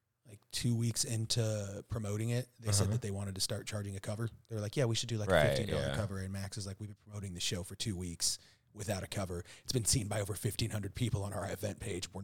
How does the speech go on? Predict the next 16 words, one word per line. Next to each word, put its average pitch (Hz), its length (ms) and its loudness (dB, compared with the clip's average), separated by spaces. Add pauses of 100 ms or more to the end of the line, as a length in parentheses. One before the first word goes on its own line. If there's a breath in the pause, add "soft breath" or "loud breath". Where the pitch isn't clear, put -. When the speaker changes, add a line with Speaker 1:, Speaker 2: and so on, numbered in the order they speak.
Speaker 1:
not 95 280 -4
just - 160 2
gonna 104 140 -2
be 101 80 -4
like, 98 160 -4
'By 156 120 4
the 151 80 4
way, 151 180 8
now 135 160 2
it's 127 100 0
gonna 127 140 2
cost 127 320 2
you 123 60 2
money.'" 120 260 0 (180)
Speaker 2:
Yeah. 82 380 8 (800)
Speaker 1:
Um, 90 500 0